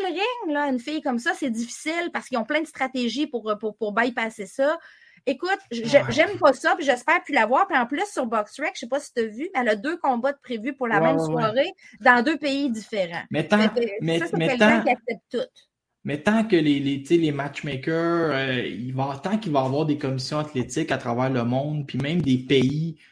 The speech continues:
Speaker 2: où les commissions athlétiques sont divisées par province ou par région, tu sais, que c'est plus, c'est même pas un organisme, c'est cinquante-deux si tu prends les, les États-Unis.
Speaker 1: Ça va
Speaker 2: Et même aux
Speaker 1: continuer.
Speaker 2: États-Unis, on en voit des, des, va voir BoxRec, il y a des, il y a des gars-là qui ont pas de bon sens.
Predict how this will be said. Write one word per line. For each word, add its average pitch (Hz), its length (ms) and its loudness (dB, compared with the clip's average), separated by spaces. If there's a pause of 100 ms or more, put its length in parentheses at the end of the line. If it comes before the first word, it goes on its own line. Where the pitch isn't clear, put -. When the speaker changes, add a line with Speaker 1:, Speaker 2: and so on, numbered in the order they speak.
(260)
Speaker 2:
où 151 80 6
les 131 160 0
commissions 135 420 -2
athlétiques 151 480 -2
sont 123 220 -2
divisées 117 480 -2
par - 320 -4
province 131 640 -2
ou 127 80 -12
par 120 200 2
région, 123 720 0
tu 156 120 -2
sais, 151 40 -2
que 135 220 0 (400)
c'est 117 200 0
plus, 123 180 -2
c'est 127 160 -2
même 143 220 -2
pas - 240 6
un 151 240 4
organisme, 135 500 2
c'est 127 180 -2
cinquante-deux 135 840 6
si 151 180 -6
tu - 100 -12
prends 135 220 -2
les, 139 160 0
les 123 300 0
États-Unis. 127 640 0 (200)
Speaker 1:
Ça 226 100 -4
va 233 60 -2
Speaker 2:
Et 269 220 0
même 160 180 4
aux 151 40 6
Speaker 1:
continuer. 143 140 2
Speaker 2:
États-Unis, 147 380 6
on 170 100 4
en 139 140 4
voit 170 220 6
des, 147 180 6
des, 127 260 4
va 131 120 0
voir 156 300 4
BoxRec, 160 480 0
il - 20 2
y 131 40 0
a 123 40 -4
des, 123 180 -2
il - 60 -10
y - 20 -4
a 113 60 -4
des 120 140 -6
gars-là 127 360 -2
qui 160 100 -8
ont 113 120 -6
pas - 200 -4
de 135 80 -8
bon 120 220 -4
sens. 156 260 -4